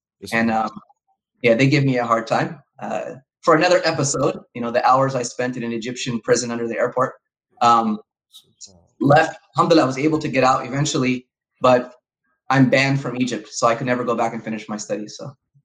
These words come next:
Speaker 1: Billah alaik, are you serious?
Speaker 2: Yeah, I guess I was spending too much time organizing halaqat and, and moving around the, the, the scene, right? So.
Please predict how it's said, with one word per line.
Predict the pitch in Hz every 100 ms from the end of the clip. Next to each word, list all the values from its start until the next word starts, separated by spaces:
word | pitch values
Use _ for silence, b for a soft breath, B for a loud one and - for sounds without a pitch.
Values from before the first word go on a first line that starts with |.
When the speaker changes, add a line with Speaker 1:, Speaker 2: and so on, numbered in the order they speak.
| _ _ _ _ _ -
Speaker 1:
Billah | 123 151 170 165
alaik, | 165 - _ _
are | 127 135
you | 156
serious? | 131 190 147 - - _ _ _ _ _ 170
Speaker 2:
Yeah, | 185 175 175 -
I | 147
guess | 160 156
I | 147
was | 143 135 - -
spending | 147 143 139
too | 147
much | 147 - 135
time | 135
organizing | 131 127 131 127 131
halaqat | 123 123 123 127 123 123
and, | 120 117
and | 117 117 113
moving | 123 127 123 123
around | 120 120 117
the, | 113 113 -
the, | 110 113 110 -
the |
scene, | 117 143 123 - _
right? | 107 -
So. | -